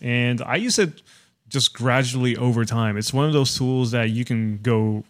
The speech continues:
crazy on, but I highly suggest you just start with really simple rules. So for example, you could say, "Hey, anytime there is a file that I downloaded into my downloads folder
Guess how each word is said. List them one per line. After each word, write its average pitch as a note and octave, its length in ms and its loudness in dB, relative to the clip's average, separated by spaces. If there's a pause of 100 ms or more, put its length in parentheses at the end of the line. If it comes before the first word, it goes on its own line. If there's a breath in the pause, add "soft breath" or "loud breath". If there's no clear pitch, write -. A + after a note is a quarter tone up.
(140)
crazy C#3+ 560 4
on, G#3 260 2 (440 loud breath)
but B2 640 2 (120)
I C3+ 220 2
highly C3+ 400 0
suggest A#2+ 420 -2
you A2+ 80 -4
just A2+ 200 -4
start A2+ 180 -6
with G#2+ 180 -6
really A#2+ 300 -4
simple A2 340 -4
rules. G#2 440 -10
So - 240 -2
for A#2 100 2
example, A#2+ 560 2 (440 loud breath)
you A#2+ 140 0
could A2+ 160 -2
say, G#2+ 360 2 (320 loud breath)
"Hey, E3 240 0
anytime E3 460 0
there B2 180 4
is A#2 140 2
a A2+ 160 4
file C#3 460 2
that A#2 160 2
I A2+ 100 2
downloaded A2+ 600 2
into A#2+ 240 -4
my G#2+ 140 -2
downloads D#3 520 2
folder A2+ 440 -2